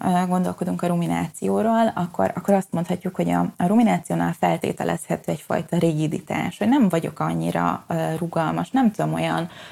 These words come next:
ö, flexibilisen váltogatni ezeket, ö, a, ezeket a válaszaimat.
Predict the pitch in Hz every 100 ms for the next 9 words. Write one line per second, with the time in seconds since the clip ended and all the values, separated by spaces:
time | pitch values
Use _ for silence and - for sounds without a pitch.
0 | - 165 170 165 - 170 - 165 160 -
1 | 156 165 165 170 160 170 165 - 165 160
2 | - 165 165 160 - 160 170 160 156 160
3 | - 160 - - 170 - 170 165 165 165
4 | 160 - - 165 196 -